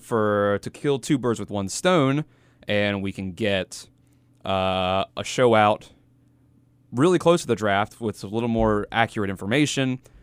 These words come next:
and it'll allow us to not come in here during the, uh, first hour of the draft, and we can just sit and watch and enjoy it. So we'll see what happens there. So I've got Logan Rothstein with me, uh, for, we, I believe his fourth time. I think you are right about that.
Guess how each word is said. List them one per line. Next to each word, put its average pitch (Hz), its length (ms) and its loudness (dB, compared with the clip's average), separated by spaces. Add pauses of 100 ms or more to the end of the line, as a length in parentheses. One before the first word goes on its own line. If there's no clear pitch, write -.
(640)
and 233 180 4
it'll 139 140 6
allow 104 300 4
us 113 240 -2
to 104 560 0
not 208 200 2
come 175 220 0
in 208 120 0
here 104 280 2
during 95 560 -2
the, 92 260 -6
uh, 90 160 -6
first 92 300 -6
hour 87 220 -6
of 85 100 -10
the 95 60 -10
draft, 95 420 -6
and 151 180 -4
we 160 80 -4
can 165 140 -8
just 175 220 -12
sit 262 240 -8
and 349 180 -8
watch 403 200 -8
and 440 60 -8
enjoy 440 220 -2
it. - 220 -6 (400)
So 123 360 2
we'll 123 160 -4
see 120 240 -4
what 107 160 -2
happens 101 360 -4
there. 143 340 6 (360)
So 101 360 0
I've 101 160 0
got 101 240 0
Logan 98 320 -2
Rothstein 143 520 2
with 127 220 0
me, 113 280 -2 (300)
uh, 90 280 -2
for, 95 480 -2
we, 104 180 -8 (140)
I - 20 -8
believe 254 240 0
his 156 80 0
fourth 113 260 -2
time. 98 280 -2
I 98 60 -4
think 123 180 -6
you 104 100 -4
are 98 140 0
right 92 160 -2
about 90 240 -8
that. 90 180 -8